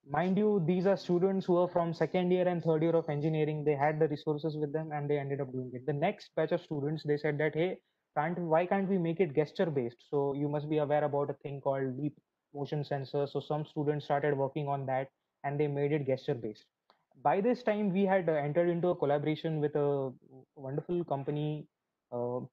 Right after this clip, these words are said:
called as, uh, Dassault Systems. So wherein we decided that, uh, they offer a online module which they called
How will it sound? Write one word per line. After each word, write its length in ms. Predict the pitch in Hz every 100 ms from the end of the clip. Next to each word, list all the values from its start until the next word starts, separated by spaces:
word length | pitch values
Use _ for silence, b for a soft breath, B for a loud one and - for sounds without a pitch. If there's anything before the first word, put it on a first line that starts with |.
| _ _ _ _ _ _ _ _ _ _ _ -
called 260 | 139 143
as, 240 | 147 147 131
uh, 240 | 135 131 123
Dassault 340 | 139 160 170
Systems. 520 | 165 151 - 117 - _ _ _
So 220 | 143 135 -
wherein 320 | 147 156 175
we 100 | 165
decided 640 | 143 131 151 151 160 147 131
that, 260 | 139 143 143
uh, 320 | 143 135 135 - _ _ _ _ _ _ _
they 200 | 135 160
offer 680 | 156 135 131 165 170 160 143 - _ _ _ _
a 40 | 143 139 139 131 - 143
online 480 | 151 160 170 170 165 -
module 360 | 139 135 151 156
which 160 | 143 -
they 80 | 143
called 440 | 143 135 143 135